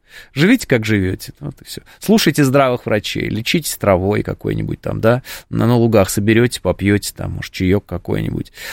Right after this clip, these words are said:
вот, еще что-нибудь. Удивляет логика, и ковид, а, пропал сам собой,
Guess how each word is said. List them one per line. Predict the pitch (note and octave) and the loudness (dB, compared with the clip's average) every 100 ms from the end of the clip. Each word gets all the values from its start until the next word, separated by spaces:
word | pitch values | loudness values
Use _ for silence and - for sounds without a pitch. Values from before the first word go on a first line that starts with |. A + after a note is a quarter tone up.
| - - | -14 -10
вот, | G#2 G2+ F#2+ - | -2 0 0 -2
еще | F2 B2+ | -2 0
что-нибудь. | A#2 G#2 F#2+ F#2 G2 - - - - - | 0 0 -2 -2 -8 -12 -20 -18 -16 -8
Удивляет | - C3 F3+ G#3 F#3+ | 0 4 4 4 2
логика, | G3+ G3 D3 C3 | 4 4 4 2
и | B2+ | 0
ковид, | B2 D3 E3+ E3+ C#3+ | 2 2 2 -2 -2
а, | C#3 C#3 | 2 4
пропал | D3 C3 E3 E3+ | 4 2 4 4
сам | D#3 D3+ | 4 2
собой, | C#3+ C3 B2 A2 | 4 2 4 4